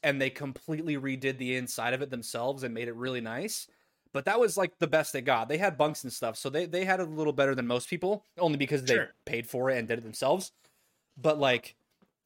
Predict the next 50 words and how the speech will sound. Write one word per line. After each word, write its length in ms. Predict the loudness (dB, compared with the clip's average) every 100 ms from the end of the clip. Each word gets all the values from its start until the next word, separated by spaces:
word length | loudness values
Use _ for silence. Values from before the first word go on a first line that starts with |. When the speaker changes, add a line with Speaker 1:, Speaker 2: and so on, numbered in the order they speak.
| _ -10
Speaker 1:
you 160 | -2
don't 240 | 2 0 0
get 140 | -4
to 60 | -4
take 180 | -8
a 40 | -4
shower. 440 | 2 2 2 -4 _ _ -8
He 200 | -4 -2
told 260 | 0 0
me, 140 | 0 -4
he 120 | -2
was 200 | -2 2
like, 220 | 0 2
"Dude, 300 | 0 0 0 -8 _ _ _
when 220 | -8 -6
you 120 | -2 0
start 280 | 2 2
touring, 440 | 0 -2 -2 -2 -8 _ _ _ _ _ _ _
what, 460 | -18 -2 0 0 2
like, 200 | 2 2
you 200 | -6 -4
need 140 | 0
to 60 | 0
make 180 | 0 -2
a 40 |
band, 340 | 2 4 4 2
or 80 | -6
you 80 | -2
don't 100 | 0
have 140 | 0 0
to 80 |
make 100 | -4
a 60 | -2
band 260 | 0 0 -2
account, 340 | -8 -10 -6
but 160 | -8 -4
so 140 | -4
you 220 | -4 -6
need 140 | -4 0
to 60 |
all 120 | 0
split 480 | -2 -10 -2 0 0
the 60 | -4
pr-, 200 | -12 -4
the 140 | -4
profit 480 | -2 0 2 2 -2
or 120 | 0 -2
the 80 | -4
price 420 | 0 2 2 -2
of 400 | 0 0 0